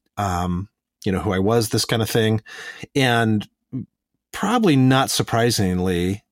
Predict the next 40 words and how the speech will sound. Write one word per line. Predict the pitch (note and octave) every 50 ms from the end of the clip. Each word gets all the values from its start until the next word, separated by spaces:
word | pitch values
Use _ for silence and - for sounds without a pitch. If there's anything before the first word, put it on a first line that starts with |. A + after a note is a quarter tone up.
| _ _ _ _ _ _ - -
Libby | B2+ C#3+ B2+ C3 A#2+ A#2 A2+ - - _ _ _ _ _ _ _ _ _ -
immediately | C3 C3 C3 C3 C#3+ D#3 F3 F3+ F3 C3+ F#2 F2+ A2 A2 G#2+
went | A2 C#3 C#3+ G#2 -
to | - C#3+
her | A#2+
catalog | - - B2+ A2+ A2 A2 F#2+ F2+ F2 D#2+ D#2+ E2 F#2 - - _ _ _ -
<laughs> | A#2+ - - C#3
on | B2+ - -
the | F3 C#3+ -
computer | - D3 B2+ B2 B2+ A#2+ A#2+ A#2+ A2+ - - - _ -
and | G#2 A2 G2+
looked | G2 F#2+ - - A#2
me | A#2+ D#3
up. | F3+ C3+ E2+ - _ _ _ - - - - - - - - - _ -
And | D#3 C#3+ C3+ B2+ B2 B2 A#2+ A#2+ A#2 - _ _ _ _ _ _
she | - - - C#3+ B2 G#2+ - _ _ _
kinda | - D3+ C3
looks | B2+ B2+ - D3+
at | C3
me | C3 B2+
and | -
she | - C3+
goes, | B2+ B2 A#2+ - - -
"Oh, | F3 G3+ C#3 E2 C#2+ - - _ _ _
you're | - B2+ C3 C3
a | B2
legitimate | A#2+ A2+ G#2 A#2 A#2 G#2 F#2+ F#2+
author." | F#2+ A#2 B2+ C3+ - - - C#2 - _ _
To, | - C3+ A2 D2+ - A#2 C3
because | - C3 B2+ C3 C3+ A#2
in | A#2+ A2
her | F2 A#2+ D#3+ D#3+
mind, | C3+ G2+ G2 F#2+ G2 G2+ G#2 G2+ - -
a | - A#2+
legitimate | A2 A2+ G2+ A2+ A#2 A2 G2+ G2
author | F#2+ F#2+ G2 - - G2
means | G2 G2 F#2+ -
traditionally | - - E2+ F#2 F#2 - - F2+ F2 E2+
published | - - F#2+ D#2 D#2 - - -
author. | G2+ G2 F#2+ - - - E2+ -